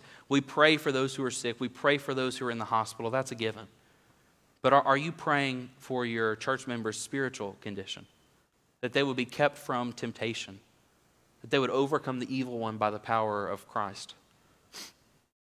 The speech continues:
Are you praying for your fellow church members? Number two, get to know one another. If we're gonna be a church that has mutual investment, we must know one another.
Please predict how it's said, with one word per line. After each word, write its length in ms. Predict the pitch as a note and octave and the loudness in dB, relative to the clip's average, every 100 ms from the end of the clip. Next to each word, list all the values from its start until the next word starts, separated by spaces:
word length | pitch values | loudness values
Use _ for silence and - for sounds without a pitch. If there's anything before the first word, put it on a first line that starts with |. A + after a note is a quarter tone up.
| - | -4
Are 100 | B2+ | -2
you 100 | D3+ | -2
praying 560 | C#3+ - D3 B2+ A2+ A2+ | -4 -4 0 0 -2 -8
for 460 | - B2 A2 G#2+ G2+ - | -8 -4 0 0 -2 -8
your 140 | A#2 | -8
fellow 260 | G#2+ A2 G#2+ | -2 -2 -2
church 300 | G2 A#2 - | -2 -4 -6
members? 420 | G2 F#2+ G2 - - _ _ _ _ _ _ _ _ _ _ - | -12 -14 -14 -14 -14 _ _ _ _ _ _ _ _ _ _ -2
Number 220 | C3 C#3 | 2 2
two, 240 | - D3+ | 2 0
get 280 | A#2 B2+ D3 | 2 2 2
to 120 | - | 0
know 320 | B2+ B2+ C3+ A#2+ | -2 0 2 2
one 300 | F#2+ A2 G#2+ | 0 -6 -6
another. 340 | G2+ G2+ G#2 - _ _ _ | -8 -10 -12 -18 _ _ _
If 160 | - C#3+ | -2 2
we're 80 | F3 | 4
gonna 120 | F3+ | 4
be 140 | D#3+ | 6
a 60 | C#3 | 4
church 460 | - - D3+ E3 E3 | 4 4 6 6 6
that 140 | B2+ | 10
has 200 | C3+ C3+ - - | 10 8 -2 -10
mutual 380 | C3 D#3+ E3+ D#3 | -2 -2 0 0
investment, 480 | B2+ D3 D3+ D#3 A#2+ | 6 8 8 6 0
we 140 | C3+ | 2
must 360 | C#3+ C3+ C3 - | 4 4 2 -6
know 420 | C3 C3+ C#3 B2+ | -2 2 4 4
one 240 | G#2 A#2+ A#2 | 2 0 0
another. 360 | A2+ G#2+ G#2 | -2 -2 -6